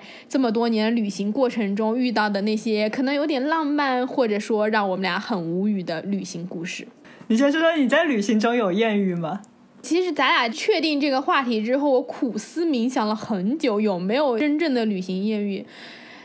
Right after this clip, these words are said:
Speaker 1: 非常的令我自己失望，<laughs> 就是我真的没有说那种让我想起来就觉得好浪漫、好美好的艳遇。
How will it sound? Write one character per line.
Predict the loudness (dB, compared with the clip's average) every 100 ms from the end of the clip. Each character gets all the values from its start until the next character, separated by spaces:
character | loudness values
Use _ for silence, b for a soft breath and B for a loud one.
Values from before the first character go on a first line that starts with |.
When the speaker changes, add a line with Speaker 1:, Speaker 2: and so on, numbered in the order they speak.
| B
Speaker 1:
非 | -2 2 2
常 | 0 0
的 | 2
令 | 2 2
我 | 2
自 | 0 -2
己 | -2 -2
失 | -2 -2 2
望， | 4 4 2 0
<laughs> |
就 | 4 4
是 | 4
我 | 4 2
真 | 2 0 2
的 | 0
没 | 2 2
有 | 2 0
说 | 0 0 0
那 | 0 0
种 | 0 -2 -2
让 | 0
我 | 2
想 | 2 2 2
起 | 0
来 | -2 0
就 | 0
觉 | 0
得 | 0
好 | 0 0 0
浪 | 0 0
漫、 | 2 0
好 | 0 -2
美 | -2 -2
好 | -2 -2 -2
的 | -2
艳 | -2 0 0
遇。 | -2 -2